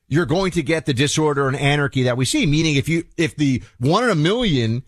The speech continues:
becomes the story that everyone focuses on and they pretend like that's what's happening in the criminal justice system overall. No, what we see, Clay, is every time something horrible happens, and you and I have, Clay and I ru-, have run this experiment in essence on this show, something horrible will happen.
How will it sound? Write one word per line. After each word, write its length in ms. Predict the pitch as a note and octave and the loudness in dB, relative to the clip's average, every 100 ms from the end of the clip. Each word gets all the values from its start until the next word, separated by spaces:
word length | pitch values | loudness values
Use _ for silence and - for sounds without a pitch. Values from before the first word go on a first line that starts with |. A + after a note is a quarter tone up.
| _ - | _ -4
becomes 340 | D3+ E3+ D3+ | -2 0 -2
the 60 | B2+ | -2
story 320 | - F#3 F3+ | 0 0 2
that 80 | D3+ | 0
everyone 200 | D3 B2+ | 0 0
focuses 440 | D3+ D#3 D3 B2 | -2 -2 -2 0
on 180 | B2+ B2 | 2 4
and 80 | A#2+ | 2
they 80 | B2 | 2
pretend 480 | B2+ - D3+ E3 | -2 0 0 2
like 220 | C3+ A#2 E2+ | 0 0 -2
that's 260 | C3 C#3+ | -2 -2
what's 140 | B2+ - | -4 -2
happening 360 | B2 B2+ B2+ | -2 0 0
in 60 | A#2 | 0
the 80 | G#2 | 2
criminal 280 | C3 B2 | 2 2
justice 380 | F#2+ D#3+ - D#3+ | 0 0 -2 -2
system 380 | E3+ E3+ F#3 E3+ B2 | -2 -2 -2 0 2
overall. 520 | A2 G#2+ A#2 F3+ - _ _ _ - | 2 4 2 0 -6 _ _ _ -6
No, 160 | D4+ | -2
what 200 | A3 F#3+ | 0 0
we 120 | F#3+ | 0
see, 240 | E3 C4+ B3+ | 0 -2 -2
Clay, 240 | D#3+ E3 | 0 0
is 100 | C3 | 0
every 220 | C3 F3+ | -2 -2
time 220 | A3+ A3 F#3 | 0 -2 0
something 260 | F#3 E3 | 0 0
horrible 360 | B2+ D3 C3 A2+ | 0 0 0 0
happens, 340 | G#2 A2+ G#2 | 0 0 0
and 100 | A2 F#2+ - | 0 -4 -4
you 180 | F3 A#3 | 0 2
and 80 | |
I 100 | A3+ G#3+ | 2 0
have, 140 | C#3+ - _ - - | -4 -14 _ -14 -14
Clay 200 | - G3 | -4 -2
and 60 | C4+ | 2
I 40 | A3+ | 0
ru-, 200 | F#3 E3+ | 0 0
have 300 | D#3 A#2+ A#2+ | -2 0 0
run 160 | G3 | 0
this 140 | F#3 C#3+ | 0 -2
experiment 480 | - D#3 F#3 D#3 | -2 -2 0 0
in 60 | A#2+ | 2
essence 320 | A#2 A#2+ A2 - | 0 0 -2 0
on 220 | D3 C3+ | -2 0
this 160 | B2 | 0
show, 480 | - - A3 B2 G2 - _ _ _ - | 0 -2 0 0 -2 -8 _ _ _ -4
something 300 | D3 D3 A#3 | -2 0 0
horrible 500 | D3+ F#3 D#3+ A#2+ G#2+ | 0 0 0 0 -2
will 100 | F#2 | 0
happen. 460 | F2+ D#2+ A2 G#3 | -2 -2 -4 -8